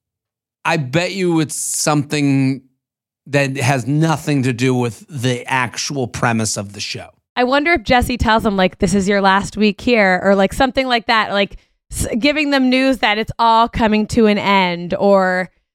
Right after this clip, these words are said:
Speaker 2: something, and they're all cr-, I don't know. I think it's way less dramatic than it actually is.
Speaker 1: I do too. I agree it's le-, it's less dramatic. To, in my mind, the, my first thing I went to is, like, someone like Alex, who's, like, an fringe character, you know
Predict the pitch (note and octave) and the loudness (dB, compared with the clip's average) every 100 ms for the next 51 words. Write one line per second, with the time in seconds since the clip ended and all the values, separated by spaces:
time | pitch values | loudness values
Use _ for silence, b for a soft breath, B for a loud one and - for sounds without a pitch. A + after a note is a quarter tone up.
0 | - - A3+ G3+ G#3+ G#3 G3+ G3+ G#3 G3+ | -8 -4 -4 -2 -2 -2 -2 2 2 2
1 | - - B3+ C4 A#3+ - B3+ - D4 D#4 | 0 0 0 0 -2 0 0 2 0 0
2 | - - _ - G#3 F3 B3+ B3+ C4 B3 | -6 -20 _ -4 -2 0 2 2 2 2
3 | A#3 A3+ A3 G3 F#3 - F3+ E3+ E3 D#3 | 0 -2 0 0 0 -2 -2 0 0 -2
4 | - E3 E2 D2 - C#3 D#3+ D#3+ D#3 D3 | -4 -6 -4 -6 -4 -2 0 0 0 0
5 | F3+ D3+ E3+ D#3 E3 C3+ C#3+ C#3+ C#3 C3+ | -2 0 0 0 0 0 0 0 -2 -4
6 | C3 C#3+ C3+ C#3 C3 B2 - E3 G3+ G3 | -2 0 0 0 0 0 -2 -2 0 0
7 | G#3+ B3 G3+ F3 F3 F3 E3 F#3+ F#3 A3 | 0 0 0 0 -2 -2 0 0 0 0
8 | F#3+ D3+ - - E3+ D#3 D#3 D3+ D3+ C#3+ | 0 -4 -8 -4 0 0 0 0 -2 -2
9 | C#3+ - E3 D#3+ D#3+ D3+ - C3+ D3 D3+ | -2 -2 -2 2 0 -2 -2 0 0 0
10 | C3 B2 - - - - C#3 C3+ B2+ B2+ | 0 -4 -6 -8 -8 -4 -2 0 0 -2
11 | B2 b b b b b b - - E3+ | -4 b b b b b b -12 -4 -2
12 | E3 E3 - - D3+ D#3 D#3 - C#3 C3 | 0 0 -4 -4 -2 0 -2 -2 -2 0
13 | B2 G#2 b b b b b _ _ - | 0 -2 b b b b b _ _ -2
14 | D3+ A2 | 0 -2